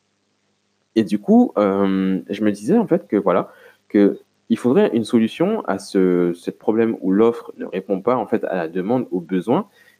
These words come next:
Et, et cette solution, je me suis dit, ben, ça serait une plateforme, euh, pas forcément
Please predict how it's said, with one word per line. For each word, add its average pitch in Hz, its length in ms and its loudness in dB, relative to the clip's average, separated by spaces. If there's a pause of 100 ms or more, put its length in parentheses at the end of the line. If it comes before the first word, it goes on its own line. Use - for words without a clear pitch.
(140)
Et, 92 640 0 (420)
et 104 40 -2
cette 165 220 -10
solution, 151 420 0
je 143 100 -2
me 107 60 0
suis 101 140 -8
dit, 190 120 -4
ben, 170 80 2
ça 95 140 -8
serait 160 260 -4
une 113 120 -4
plateforme, 160 500 -2 (460)
euh, 90 500 0
pas 139 120 -4
forcément 104 720 0